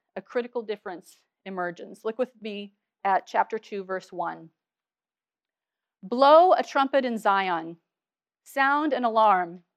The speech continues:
on my holy mountain." God speaks. God himself is raising the alarm. The awareness of sin,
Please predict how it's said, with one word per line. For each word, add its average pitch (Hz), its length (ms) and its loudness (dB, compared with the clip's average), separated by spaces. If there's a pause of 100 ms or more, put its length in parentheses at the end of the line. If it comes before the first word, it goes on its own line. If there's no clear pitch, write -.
(120)
on 202 100 -6
my 196 140 -4
holy 202 300 -8
mountain." 170 500 -8 (2000)
God 233 460 4
speaks. - 720 -12 (1500)
God 247 460 6
himself 220 800 2 (500)
is 208 160 -8
raising 202 760 -6
the 196 140 -6
alarm. 175 520 -2 (1300)
The 226 140 -2
awareness 285 600 0
of 330 120 -10
sin, 262 580 0